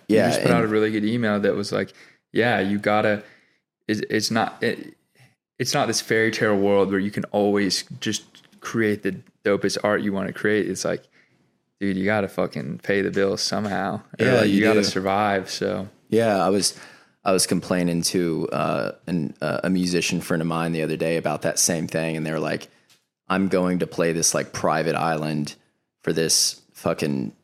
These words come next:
Speaker 2: multi-billionaire that I don't wanna fucking play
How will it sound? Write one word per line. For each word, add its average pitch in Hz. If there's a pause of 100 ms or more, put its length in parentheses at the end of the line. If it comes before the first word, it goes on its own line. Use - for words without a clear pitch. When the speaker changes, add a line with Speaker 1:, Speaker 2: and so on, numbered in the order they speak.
(420)
Speaker 2:
multi-billionaire 80 (540)
that 85
I 87
don't 90
wanna 82
fucking 85
play 90